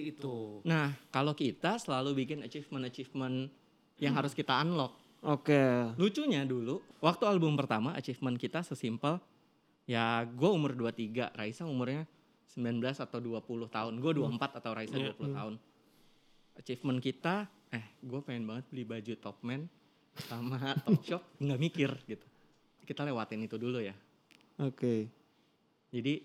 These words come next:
Speaker 2: achievement pertama kita, kita unlock nih.
Speaker 1: Interesting
Speaker 2: Waktu itu.
Speaker 1: loh.
Speaker 3: Iya. Jadi intinya men-,
Speaker 1: Interesting.
Speaker 3: menciptakan goal-goal kecil. Lu jangan mimpi yang terlalu jauh, tapi goal-goal kecil yang
Speaker 2: Mm-mm.
Speaker 3: terus meningkat setiap tahun.
Speaker 2: Benar, benar.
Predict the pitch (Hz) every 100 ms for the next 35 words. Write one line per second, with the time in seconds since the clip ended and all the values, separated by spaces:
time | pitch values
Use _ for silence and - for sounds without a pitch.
0 | - - - 139 143 135 127 131 135 131
1 | 143 185 127 131 160 165 151 135 151 147
2 | 151 151 185 160 139 117 127 135 120 -
3 | - 156 - 190 208 240 233 208 160 196
4 | 165 196 - 185 175 233 214 170 170 160
5 | 170 165 - 214 226 175 233 208 190 185
6 | 180 190 175 170 160 160 202 214 202 190
7 | 170 175 175 190 214 196 190 196 190 185
8 | 208 202 156 156 165 - 156 151 135 127
9 | 117 135 123